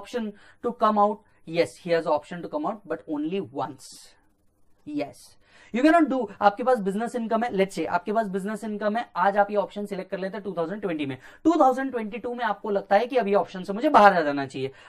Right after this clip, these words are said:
आपने ऑप्ट आउट कर लिया। Then again in two thousand twenty-five you wish कि चलो इस कॉन्सेप्ट के अंदर में हम वापस चलते हैं, अब हमको कोई डिडक्शन नहीं लेना, क्या आप कर पाएंगे? Answer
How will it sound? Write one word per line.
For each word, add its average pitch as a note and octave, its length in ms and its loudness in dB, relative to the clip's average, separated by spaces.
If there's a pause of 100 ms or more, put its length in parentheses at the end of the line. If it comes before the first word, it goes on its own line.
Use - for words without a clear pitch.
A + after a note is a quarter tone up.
आपने G3 320 4 (140)
ऑप्ट F3+ 260 4
आउट E3+ 200 2
कर - 160 -6
लिया। C3 300 -4 (320)
Then D#4 300 8
again D#4 220 2
in F#4+ 140 2
two E4 160 -2
thousand C#4+ 380 4
twenty-five A#3 520 4 (280)
you B3+ 160 0
wish D#4+ 220 6 (180)
कि C#4+ 80 4
चलो D4+ 280 10
इस D4 120 6
कॉन्सेप्ट B3 440 0
के C4+ 80 -4
अंदर B3 240 -2
में B3 60 -4
हम B3+ 140 0
वापस A3+ 240 4
चलते A#3+ 220 2
हैं, C4+ 80 6
अब B3+ 60 4
हमको A#3 200 0
कोई C#4 200 0
डिडक्शन B3+ 420 4
नहीं G#3+ 160 -2
लेना, E3 260 0 (240)
क्या A3+ 140 10
आप B3+ 180 6
कर B3+ 140 2
पाएंगे? C4+ 420 0 (260)
Answer F3 440 -10